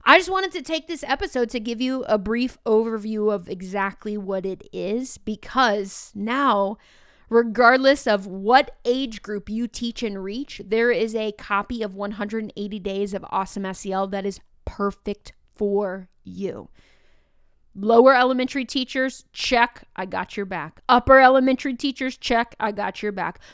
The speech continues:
Middle school teachers, check, I got your back. Early high school, let me be honest, I keep saying early high school. I've used this with juniors and seniors.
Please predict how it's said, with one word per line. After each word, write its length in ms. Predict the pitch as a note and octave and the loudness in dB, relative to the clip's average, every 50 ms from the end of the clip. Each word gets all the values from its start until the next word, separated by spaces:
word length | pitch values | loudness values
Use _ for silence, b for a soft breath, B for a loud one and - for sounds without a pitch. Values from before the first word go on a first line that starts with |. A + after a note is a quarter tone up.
| B | B
Middle 320 | B A3 A#3 A#3 B3 C4 C4 | B 2 4 6 8 6 6
school 300 | - - - C#4 C#4 B3+ | 4 0 -2 -2 -2 -2
teachers, 440 | - C#4 B3+ A3+ - C#4 C4+ B3+ - - | -2 -4 -6 -4 -4 -6 -6 -6 -8 -8
check, 380 | - - A#3 G#3 - - - - | -6 -4 -2 -2 -4 -6 -10 -8
I 80 | - G#3 | -8 -6
got 300 | F#3+ G3+ G#3 G#3 - - | -4 -4 -4 -4 -4 -6
your 100 | A3 G#3 | -8 -6
back. 260 | G3+ F#3+ D#3+ - - B B B B B B | -6 -6 -8 -8 -10 B B B B B B
Early 320 | A#3 A#3+ C4+ C#4+ D4+ D4 | 4 4 4 4 2 -2
high 180 | C#4 C4 B3 C#4 | 2 2 0 0
school, 360 | - - - E4+ E4+ E4+ - | 0 -4 -6 -6 -6 -6 -6
let 140 | - D#4 F#4+ | -6 -8 -8
me 80 | A4+ G4+ | -8 -8
be 100 | C#4 G#3 | -10 -10
honest, 280 | E3+ - - E3 E3 - | -10 -10 -10 -12 -12 -14
I 60 | G#3 | -14
keep 180 | - A3+ - | -14 -14 -12
saying 240 | - G#3+ G3+ F3+ - - | -12 -10 -12 -12 -12 -12
early 240 | - F#3+ G3+ A3 | -12 -10 -10 -10
high 180 | A3 F3+ - - | -10 -12 -12 -14
school. 240 | E3+ - - - - | -16 -14 -12 -8 -8
I've 160 | A#3 B3 C4+ | -8 -6 -6
used 200 | B3+ A#3 G3+ - | -8 -8 -8 -8
this 160 | F3 F3 - | -10 -12 -12
with 120 | - E3+ - | -12 -16 -14
juniors 420 | - F#3 F3+ E3+ E3+ F3 F#3 F3+ | -12 -12 -10 -10 -10 -12 -14 -14
and 120 | F3+ F3+ | -16 -16
seniors. 560 | - - D#3 - B2 - - - - - - | -16 -16 -16 -18 -18 -20 -20 -20 -20 -20 -20